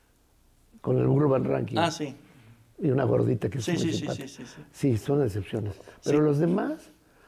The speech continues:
Speaker 1: los de Guerra de Chistes y eso, digo, son mis amigos,
Speaker 2: Sí,
Speaker 1: ¿eh?
Speaker 2: sí, pero
Speaker 1: Y mis
Speaker 2: estamos hablando, sí,
Speaker 1: compañeros.
Speaker 2: sí, claro.
Speaker 1: Pero empiezan con una mentada de madre y las muchachas dicen chistes que, hijos, o sea que sí, si entran a la, alguna casa,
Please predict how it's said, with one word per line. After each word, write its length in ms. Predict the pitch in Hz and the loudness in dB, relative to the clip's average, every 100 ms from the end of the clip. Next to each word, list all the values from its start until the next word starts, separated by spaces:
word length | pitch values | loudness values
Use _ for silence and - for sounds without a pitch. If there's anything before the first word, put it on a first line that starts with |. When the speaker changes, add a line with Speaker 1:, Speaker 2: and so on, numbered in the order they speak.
| _ - | _ -2
Speaker 1:
los 180 | 131 117 | 2 4
de 100 | 127 | 4
Guerra 280 | 143 156 | 4 2
de 160 | 123 110 | 2 -2
Chistes 540 | - 143 156 - 117 | -2 -2 -2 -4 -4
y 80 | 110 | -2
eso, 260 | 123 127 147 - - - | -2 -4 -10 -16 -20 -4
digo, 200 | 151 165 | 2 4
son 200 | 135 190 | 4 2
mis 160 | 233 147 | 2 0
amigos, 400 | 139 151 196 175 | 0 2 4 4
Speaker 2:
Sí, 80 | - | 4
Speaker 1:
¿eh? 40 | |
Speaker 2:
sí, 180 | - - - - | 4 2 -2 -4
pero 140 | 170 | 2
Speaker 1:
Y 40 | 151 | 4
mis 40 | |
Speaker 2:
estamos 240 | 147 247 139 | 4 2 2
hablando, 200 | 131 135 | 2 2
sí, 160 | 131 | 2
Speaker 1:
compañeros. 260 | 151 185 160 | 2 2 2
Speaker 2:
sí, 80 | 285 - | 0 -2
claro. 380 | 220 262 226 - | -2 -2 -4 -4
Speaker 1:
Pero 160 | 143 135 | 0 0
empiezan 360 | 110 285 185 | 0 0 2
con 160 | 170 165 | 2 2
una 140 | 185 | 2
mentada 420 | 156 139 147 160 156 | 2 0 0 0 2
de 120 | 131 | 0
madre 460 | 123 147 156 165 - - - - | 0 0 0 0 -4 -16 -20 -10
y 580 | - 127 117 110 113 110 | 0 2 2 2 2 2
las 180 | 113 107 | 2 2
muchachas 560 | 113 - 135 - 127 - - - | 0 0 -2 -2 -4 -8 -20 -2
dicen 280 | 151 139 113 | 2 2 2
chistes 440 | - 120 - 110 | 0 -4 -4 -8
que, 100 | - 120 - 143 | -10 -16 -10 -8
hijos, 300 | 131 - 143 131 - - - - - | -8 -6 -6 -6 -10 -20 -20 -20 -10
o 20 | |
sea 220 | - 135 | -2 -2
que 460 | 107 123 139 156 170 | 2 2 2 -2 -8
sí, 280 | - 143 208 - - - _ _ _ | -2 0 0 -2 -18 -20 _ _ _
si 180 | - 135 | -2 2
entran 300 | 190 269 202 | 2 2 0
a 80 | 156 | 2
la, 120 | 135 | 0
alguna 400 | 139 143 180 143 | 0 0 0 -2
casa, 320 | 151 147 147 | -2 -4 -6